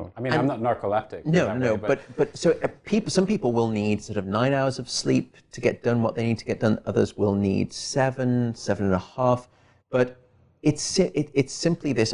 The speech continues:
Speaker 2: odd misnomer that when your brain needs sleep, it's not that you're being lazy. It's a biological necessity. Human beings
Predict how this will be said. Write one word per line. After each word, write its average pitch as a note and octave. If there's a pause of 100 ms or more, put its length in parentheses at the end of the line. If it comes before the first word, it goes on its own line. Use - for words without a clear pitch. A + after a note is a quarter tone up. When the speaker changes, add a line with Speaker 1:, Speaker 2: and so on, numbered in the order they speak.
(140)
Speaker 2:
odd B2+ (220)
misnomer A2+
that F#2 (140)
when B2
your C3
brain C3+
needs A2
sleep, - (160)
it's -
not B2
that B2+
you're A#2
being G2
lazy. F#2+ (340)
It's B2
a C3
biological G#2+
necessity. - (320)
Human F#3+
beings B2+